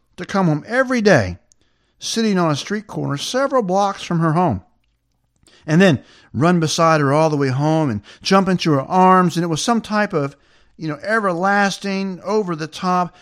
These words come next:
hugging and kissing and welcome home. And no one ever welcomed me home.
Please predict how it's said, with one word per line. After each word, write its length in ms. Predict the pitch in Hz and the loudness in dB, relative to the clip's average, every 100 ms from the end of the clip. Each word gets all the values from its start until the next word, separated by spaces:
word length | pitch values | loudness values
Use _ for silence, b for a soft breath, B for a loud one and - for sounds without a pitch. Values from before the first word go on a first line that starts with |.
| b - | b -6
hugging 440 | 208 220 190 147 | -2 -2 -2 -4
and 160 | 143 - | -6 -2
kissing 420 | 208 196 208 170 | -2 0 -2 -2
and 140 | 143 | 0
welcome 380 | 180 202 202 185 | 2 2 2 2
home. 360 | 156 120 82 - _ _ _ _ _ _ - | 2 2 -2 -10 _ _ _ _ _ _ -12
And 140 | 262 | -6
no 120 | 254 311 | -2 0
one 180 | 302 | 2
ever 180 | 262 233 | 2 2
welcomed 380 | 202 208 170 143 | 4 2 2 2
me 200 | 214 480 | 4 2
home. 380 | 143 107 95 | -2 -4 -6